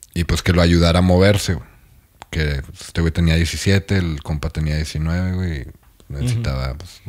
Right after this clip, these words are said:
Speaker 1: alguien mayor que lo ayudara, güey. Entonces le pidió a su amigo Aidan, que era mayor.
Speaker 2: Aidan.
Speaker 1: <laughs>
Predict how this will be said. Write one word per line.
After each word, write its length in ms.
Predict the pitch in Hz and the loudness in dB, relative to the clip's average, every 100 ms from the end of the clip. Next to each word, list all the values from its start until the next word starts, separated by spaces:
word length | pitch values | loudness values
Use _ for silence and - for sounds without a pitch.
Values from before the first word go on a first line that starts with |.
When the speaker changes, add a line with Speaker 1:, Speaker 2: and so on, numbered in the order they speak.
| - 69 | -10 -8
Speaker 1:
alguien 220 | 69 69 | -6 -4
mayor 380 | 71 64 60 - | -4 -4 -6 -8
que 100 | 69 | -10
lo 60 | |
ayudara, 420 | 62 64 67 71 64 | -8 -8 -8 -8 -10
güey. 140 | - - | -12 -10
Entonces 420 | 78 - 67 67 92 - _ _ - - _ | -10 -10 -12 -12 -16 -20 _ _ -20 -20 _
le 80 | - | -14
pidió 180 | 73 69 | -8 -6
a 20 | 65 | -6
su 100 | 76 | -4
amigo 260 | 71 69 | -2 -2
Aidan, 240 | 69 67 69 | -4 -4 -6
que 120 | 67 | -6
era 80 | 69 | -6
mayor. 300 | 65 62 67 - - - - 139 - - | -6 -8 -4 -2 0 2 4 4 4 4
Speaker 2:
Aidan. 340 | 131 135 131 | 4 4 2
Speaker 1:
<laughs> 60 | 123 | 0